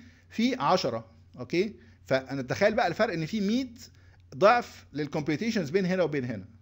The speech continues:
اوكي، آه، الحاجه اللي احب ان انا اكد عليها بس ان هما دي اف تي والاف اف تي هما الاتنين بيحسبوا نفس الحاجه. اوكي، هما الاتنين بيحسبوا نفس الحاجه بالظبط.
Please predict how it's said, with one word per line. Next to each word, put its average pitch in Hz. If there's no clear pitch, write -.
اوكي، 175
آه، 160
الحاجه 254
اللي 247
احب 233
ان 202
انا 220
اكد 202
عليها 175
بس 180
ان 156
هما 208
دي 180
اف -
تي 208
والاف 139
اف 214
تي 220
هما 240
الاتنين 202
بيحسبوا 180
نفس 175
الحاجه. 120
اوكي، 165
هما 208
الاتنين 220
بيحسبوا 190
نفس 208
الحاجه 185
بالظبط. 143